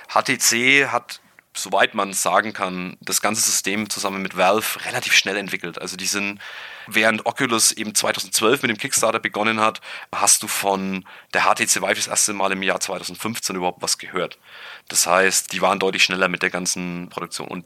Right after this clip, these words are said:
aber trotzdem gebe ich dir völlig recht, jemanden, der noch nie Virtual Reality auf der Nase hatte, zu erklären, was ein Touchpad ist und wie du damit umgehst, während du den H T C Vive Controller in der Hand hältst, ist schon echt schwierig, weil für diejenigen, die es nicht wissen, da ist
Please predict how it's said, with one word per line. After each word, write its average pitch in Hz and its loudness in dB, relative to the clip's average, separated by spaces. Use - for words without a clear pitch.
aber 98 4
trotzdem 131 0
gebe 107 -2
ich - -2
dir 104 -4
völlig 107 -2
recht, - 0
jemanden, 113 0
der 101 4
noch 107 0
nie 110 2
Virtual 110 0
Reality 104 2
auf 101 -8
der 98 0
Nase 107 0
hatte, 110 0
zu - 0
erklären, 107 2
was 101 4
ein 98 -6
Touchpad - -2
ist - -2
und 95 -10
wie 98 2
du 101 -2
damit 92 0
umgehst, 120 2
während 101 0
du 98 -8
den 92 -4
H 95 0
T 95 -8
C 98 -4
Vive 117 0
Controller 90 -2
in 92 -4
der 92 -2
Hand 92 -4
hältst, 98 -2
ist - 0
schon 87 0
echt - -8
schwierig, 85 -6
weil 87 -2
für - 0
diejenigen, 104 4
die 101 -2
es 104 0
nicht 110 -2
wissen, 110 -2
da 95 4
ist - 0